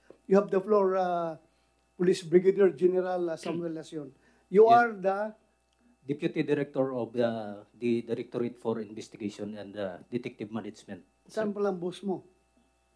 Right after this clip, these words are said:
Speaker 1: You're the deputy?
Speaker 2: Yes, sir.
Speaker 1: Saan yung boss mo?
Speaker 2: Uh, he had,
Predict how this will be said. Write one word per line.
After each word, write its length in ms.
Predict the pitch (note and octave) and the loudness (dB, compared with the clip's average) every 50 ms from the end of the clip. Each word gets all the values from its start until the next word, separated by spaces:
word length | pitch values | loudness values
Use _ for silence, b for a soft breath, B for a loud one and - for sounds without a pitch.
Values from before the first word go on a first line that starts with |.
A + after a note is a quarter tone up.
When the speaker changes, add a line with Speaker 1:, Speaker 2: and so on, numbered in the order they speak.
| _ _ _ _ _ _ _ _ _ _ _ _ _ _ _ _ _ - _ | _ _ _ _ _ _ _ _ _ _ _ _ _ _ _ _ _ -20 _
Speaker 1:
You're 240 | _ - F#3 F#3 F3 | _ -2 -2 -2 0
the 80 | F3 F3 | -2 -2
deputy? 560 | E3+ F#3+ F3+ F3 F#3+ F#3 G3 F#3+ D#3+ - - - _ _ _ | -2 -4 -4 -4 -4 -4 -2 -2 -4 -4 -6 -14 _ _ _
Speaker 2:
Yes, 220 | A2 A2 G2+ - | -12 -12 -12 -12
sir. 100 | F#2 E2+ - B3+ B3+ D4+ F#4+ F4 | -14 -18 -18 -20 -20 -20 -20 -12
Speaker 1:
Saan 240 | - G#3 G#3 G#3+ G#3 | -8 -6 -4 -2 -2
yung 100 | G3 F#3+ | -2 -4
boss 220 | E3 E3+ E3 - | -4 -6 -10 -10
mo? 180 | F#3+ D#3+ C3+ - _ _ _ _ _ _ _ _ _ _ _ _ - - - _ | -10 -10 -10 -12 _ _ _ _ _ _ _ _ _ _ _ _ -20 -20 -20 _
Speaker 2:
Uh, 880 | - A2 A2 G#2+ G#2 G#2 G2+ G#2 G2 G2 G2 F#2+ G2 G2 F2+ E2+ F2+ F2+ - _ _ _ _ _ _ _ _ _ _ _ _ _ _ _ - - - _ _ | -16 -14 -12 -12 -10 -10 -12 -12 -14 -14 -16 -18 -20 -20 -20 -20 -20 -20 -20 _ _ _ _ _ _ _ _ _ _ _ _ _ _ _ -20 -20 -20 _ _
he 100 | - C#3 | -6 -4
had, 240 | C3 C#3 C#3+ C#3+ - | -2 -2 -4 -4 -6